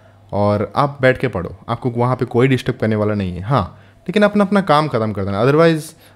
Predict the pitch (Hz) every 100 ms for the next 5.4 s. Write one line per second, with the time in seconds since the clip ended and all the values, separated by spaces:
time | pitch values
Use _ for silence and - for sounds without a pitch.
0 | - 123 - 135 131 135 131 127 131 131
1 | 131 101 98 120 120 120 120 117 123 113
2 | 110 107 107 113 123 123 117 117 113 117
3 | 113 110 107 107 113 107 113 107 104 95
4 | 98 - - - - 156 135 139 113 98
5 | 92 - 85